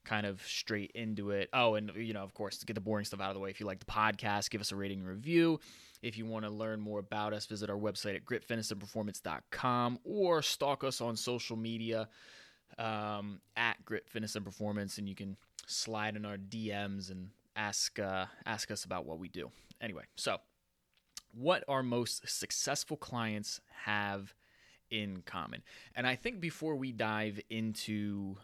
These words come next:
um, you know, what these people have in common with one another, I think it's important to, to,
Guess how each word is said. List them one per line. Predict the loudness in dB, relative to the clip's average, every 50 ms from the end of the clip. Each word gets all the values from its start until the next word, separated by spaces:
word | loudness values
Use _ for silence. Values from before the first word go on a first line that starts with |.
| -18 -16 -8
um, | -4 -2 0 0 0 0 0 -2 -4 -4 -6 -10 -12 -12 -16 _ -20 -20 _ _ _ -20 -20 -14 -6
you | -2 0
know, | 0 0
what | 2 2 0 0 0
these | -2 -6 -4
people | -4 -4 -4 -4
have | -6 -4 -4 -2 -2 -4 -4 -6 -10 -16 _ -10
in | -10 -10 -8 -8
common | -8 -4 -4 -2 -2 0 0 0 -2 -2
with | -4 -6 -6
one | -6 -6 -4
another, | -4 -4 -4 -4 -6 -6 -10 -16 -20 -20 -20 -18 -14 -8
I | -2
think | -2 0 0
it's | 0 -2 -2 -6
important | -4 -2 -2 -2 -2 -2 0 0 2 2 2 -2 -2
to, | -2 -2 0 0 2 2 2 0 -2 -4 -8 -18 -20 -20 -20 -20 -20 -20 -18 -12 -8
to, | -6 -4 -2 -2 0 -2 -2 -4 -6 -8